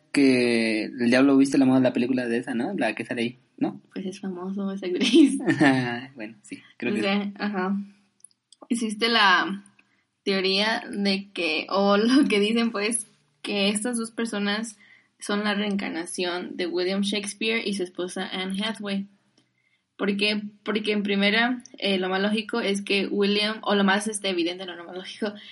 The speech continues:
Speaker 2: es porque William Shakespeare se casó con una mujer que se llama también, o se llamaba Anne Hathaway, esa es una. La otra es que William Shakespeare se parece, o Adam más bien se parece un montón a William Shakespeare,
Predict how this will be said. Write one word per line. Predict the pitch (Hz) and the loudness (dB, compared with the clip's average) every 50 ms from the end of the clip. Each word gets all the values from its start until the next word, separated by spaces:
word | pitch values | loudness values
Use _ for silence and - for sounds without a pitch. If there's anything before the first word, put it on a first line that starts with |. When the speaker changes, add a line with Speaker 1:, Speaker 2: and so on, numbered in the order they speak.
| - - _ _ | -20 -20 _ _
Speaker 2:
es | - 208 214 214 | -2 -2 -2 0
porque | 208 226 214 220 208 196 190 | 0 -2 -2 0 0 0 2
William | 185 170 175 196 196 202 214 226 233 | 2 2 2 0 0 2 2 2 0
Shakespeare | 226 - 220 208 202 208 - 226 220 214 | 0 0 -2 -2 -2 -2 -4 -4 -4 -2
se | 220 202 | -4 -4
casó | 202 - 185 - - 185 185 185 190 196 | -4 -6 -6 -4 -4 -2 -2 -2 -4 -6
con | 196 190 185 185 | -6 -6 -6 -4
una | 190 190 | -6 -6
mujer | 190 180 175 - 190 180 - | -6 -8 -6 -6 -6 -8 -6
que | - 185 | -6 -8
se | 190 - 175 | -6 -6 -8
llama | 175 170 170 175 175 - | -8 -8 -10 -10 -12 -10
también, | - 175 170 175 175 175 196 - | -12 -12 -10 -10 -10 -12 -10 -10
o | 196 196 | -8 -6
se | 190 | -6
llamaba | 180 175 175 180 185 185 190 202 202 - _ _ _ _ _ _ | -4 -2 0 0 2 2 0 -2 -4 -10 _ _ _ _ _ _
Anne | - 190 185 185 196 196 214 | -2 -2 -2 -2 -4 -4 -2
Hathaway, | 226 240 233 - - 202 190 196 202 196 | -2 -2 -4 -4 -6 -4 -4 -4 -4 -4
esa | 190 214 | -4 -2
es | 214 208 | -2 0
una. | 240 240 240 226 208 208 - - - _ _ _ _ | 0 0 0 0 -2 -4 -8 -14 -20 _ _ _ _
La | - 202 214 214 220 | 0 4 4 6 6
otra | 233 214 196 - 262 254 - - | 4 2 2 2 4 4 4 2
es | 220 214 208 | -2 -2 -2
que | 208 214 214 | -2 -2 -2
William | 202 180 180 190 190 196 208 226 233 233 | -2 0 0 0 0 0 0 0 0 -2
Shakespeare | 233 - - - - - 202 190 196 - - _ 196 190 185 185 202 | -2 -6 -10 -8 -4 -2 -2 -2 -4 -6 -8 _ -4 -2 -2 -4 -4
se | - 208 | -6 -8
parece, | 196 202 190 180 170 185 190 190 - 220 202 - - | -6 -6 -6 -4 -4 -4 -6 -6 -8 -10 -12 -6 -2
o | 202 196 | 2 4
Adam | 208 208 214 220 226 226 | 4 4 4 2 0 0
más | 208 202 196 | 0 -2 0
bien | 190 202 220 208 | -2 -2 -2 -2
se | - 202 | -6 -6
parece | 196 180 170 185 190 - 202 | -8 -6 -6 -6 -6 -2 -2
un | 196 196 196 196 202 202 | 0 0 0 2 0 0
montón | 208 208 208 208 202 202 202 190 196 202 214 208 - | 0 0 -4 -4 -4 -4 -2 -2 -2 -4 -6 -8 -6
a | 185 185 180 170 170 160 - _ _ _ _ _ _ _ - | -4 -2 -2 -2 -4 -6 -10 _ _ _ _ _ _ _ 0
William | 196 202 202 202 196 190 196 | 2 4 4 4 4 2 0
Shakespeare, | 196 - 240 254 247 - - - 214 202 202 | 0 0 -2 -2 -2 -4 -8 -6 -6 -4 -4